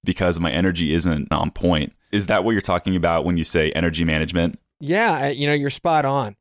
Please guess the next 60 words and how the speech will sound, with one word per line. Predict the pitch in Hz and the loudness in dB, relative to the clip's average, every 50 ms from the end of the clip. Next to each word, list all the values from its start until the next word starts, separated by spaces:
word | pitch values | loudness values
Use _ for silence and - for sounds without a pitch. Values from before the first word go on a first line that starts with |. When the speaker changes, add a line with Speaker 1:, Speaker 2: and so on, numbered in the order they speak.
| _ - | _ -4
Speaker 2:
It's | - 139 - 139 | -4 -4 -4 -4
a | |
great | 120 123 151 156 147 | -2 0 2 2 2
example | 131 110 131 143 147 139 - 139 | 0 -2 -2 -2 -2 -2 -2 -2
you | 127 117 120 | -2 -2 -2
gave | 117 113 131 135 147 147 127 123 120 113 - _ _ - | -4 -2 0 0 2 2 0 -2 -4 -6 -8 _ _ -4
in | 127 131 131 123 | -4 -2 -2 0
that | 113 135 131 131 127 127 - - | 0 0 2 2 0 -2 -4 -4
if | - 85 127 - | -2 -2 -2 -2
you | 143 - | -4 -2
kind | - 156 170 151 | -2 0 0 0
of | 135 | -2
find | - - 151 151 156 | -2 0 0 0 0
yourself | 143 135 - - 139 123 | 0 -2 -2 0 0 0
swimming | - - 165 151 147 139 135 | 0 0 0 0 0 2 0
upstream, | 131 - - - - 165 156 143 131 | 0 0 -2 -2 0 0 0 2 0
like, | 127 123 | 0 -2
I'm | 127 120 | -2 -4
staring | 120 - 214 202 202 196 | -4 -2 -2 0 0 2
at | 190 180 | 0 0
my | 165 160 156 147 | 0 0 0 0
computer | - 156 131 - 147 151 151 139 139 135 135 135 127 - _ _ _ _ - | 0 -2 -2 0 0 0 2 2 2 0 0 -2 -4 -6 _ _ _ _ -4
and | 120 131 127 | -2 0 0
I | 131 | 0
can't | - 170 175 170 156 | 0 0 0 0 0
write | 156 160 147 147 | 2 0 0 0
a | |
cohesive | 139 - 143 127 135 156 143 - 143 117 | 0 0 0 0 2 0 0 -2 -4 -4
sentence | - - 151 139 143 90 117 127 123 127 123 - - - _ _ _ _ _ _ | -2 0 0 0 0 0 -2 -4 -2 -2 -2 -4 -6 -10 _ _ _ _ _ _
for | - 160 | -4 -2
the | 147 | 0
last | 151 160 170 170 - - | 2 2 2 0 0 0
thirty | 170 156 156 151 147 | 0 0 0 0 0
minutes, | 143 151 165 160 147 139 131 127 - - - - - | 0 2 2 2 2 0 -2 -4 -6 -8 -8 -8 -6
maybe | 135 139 143 147 147 151 | -6 -4 -2 0 0 0
I | 147 143 | 0 0
should | - 147 131 | -2 -2 -2
go | 139 143 | 0 0
do | 139 120 143 139 | 0 0 -2 -2
something | 131 - 143 127 - - 131 131 | 0 0 -2 -2 -2 -4 -4 -2
else. | 131 135 131 123 120 117 - - _ _ _ - | 0 0 2 2 0 -2 -4 -10 _ _ _ -8
And | - 170 175 | -4 -2 -2
just | - 196 - | -2 -2 0
being | - 226 208 208 | 0 0 0 0
in | 202 196 | 0 -2
tune | 165 - 202 196 202 | -2 -2 0 0 0
with | 208 196 - | 0 -2 0
yourself | 170 156 - - 165 151 - | -2 0 0 0 0 0 0
to | - 165 | -2 -2
the | 139 139 | -4 -2
sense | - - 160 147 139 - | -2 -2 -2 -2 -2 -4
of, | 143 | -6
well, | 139 147 147 147 143 139 - | -2 0 2 2 2 0 -2
you | 135 143 143 | -6 -6 -2
know | 147 151 | 0 2
what, | 151 156 165 156 | 2 2 2 2
I, | 147 143 139 | 2 0 -2
I'm | - 131 131 135 | -4 -6 -4 -2
really | 143 147 147 139 | 0 0 2 0
having, | 131 156 156 165 160 151 139 131 127 120 | 0 0 0 0 0 0 -2 -4 -6 -8